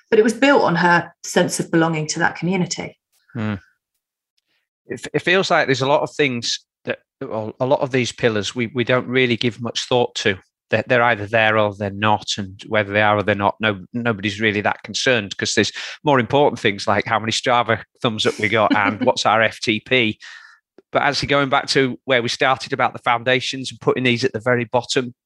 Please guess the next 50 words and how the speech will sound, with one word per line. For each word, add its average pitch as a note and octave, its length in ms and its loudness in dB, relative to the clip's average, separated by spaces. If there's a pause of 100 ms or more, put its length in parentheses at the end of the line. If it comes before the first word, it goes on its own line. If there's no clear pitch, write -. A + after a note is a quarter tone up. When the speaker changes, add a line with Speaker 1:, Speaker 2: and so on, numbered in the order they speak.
(140)
Speaker 2:
th-, B2+ 120 -6
you C3+ 80 -2
know, A#2+ 120 2
if A#2+ 140 0
the, C#3 200 2
if - 200 -4
you've B2+ 140 -4
got C#3+ 140 2
all D3+ 160 2
of A2+ 80 -4
these A#2 260 2 (540)
pillars B2+ 300 2
in B2+ 100 0
some C3+ 380 2
way A#2 280 2
and A#2 80 0
you A#2 80 0
can A#2+ 160 -10
keep C3 220 0
working A#2+ 240 0
them, A2 100 -2
'cause B2 160 -6
I C#3 40 2
know C#3 80 2
you C3 140 4
said A#2+ 180 2
nobody's B2+ 280 0
gonna B2 220 2
have A2+ 180 0
all B2 160 2
ten, A#2+ 360 0 (460)
scoring B2 340 0
ten B2 200 -2
out A#2+ 140 2
of - 80 -4
ten A#2+ 240 -2
for, A#2 280 -2 (100)
for - 100 -4
each - 240 0
one, C3+ 240 2
but D#3 160 0
that F#3 140 4
doesn't G3 160 -2
mean F3+ 120 -2
you D3 60 -2
can't E3+ 300 -2
keep B2+ 180 -2
working C#3+ 380 0
to - 140 -6
improve, G3+ 420 0